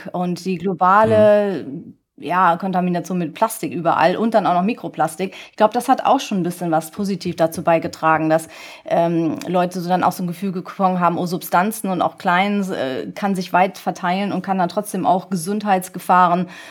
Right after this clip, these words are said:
Speaker 1: äh, und Umweltgefahren darstellen.
Speaker 2: Die Arten haben keine so richtige Lobby,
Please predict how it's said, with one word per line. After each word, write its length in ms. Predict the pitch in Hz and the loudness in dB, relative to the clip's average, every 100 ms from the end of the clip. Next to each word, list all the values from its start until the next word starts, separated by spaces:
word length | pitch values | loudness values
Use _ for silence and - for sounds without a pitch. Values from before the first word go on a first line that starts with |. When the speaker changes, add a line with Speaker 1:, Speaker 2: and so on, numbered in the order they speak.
| - | -6
Speaker 1:
äh, 180 | 190 175 | 0 0
und 140 | 156 | 0
Umweltgefahren 580 | 196 196 160 - 160 156 | 0 -2 -4 -4 -2 0
darstellen. 680 | 160 160 - - - 165 _ _ _ _ _ _ _ _ _ _ _ - - - _ - | 0 -2 -4 -8 -8 -10 _ _ _ _ _ _ _ _ _ _ _ -20 -20 -20 _ -4
Speaker 2:
Die 320 | 123 113 - | 0 0 0
Arten 520 | 120 147 - 180 175 - | 2 2 2 -4 -4 -2
haben 420 | 131 139 143 139 | 2 2 2 -4
keine 300 | 143 135 143 | -2 0 0
so 80 | 127 | -4
richtige 320 | 139 151 135 | -4 -2 0
Lobby, 640 | 123 135 139 135 143 139 | 2 0 0 -4 -2 -2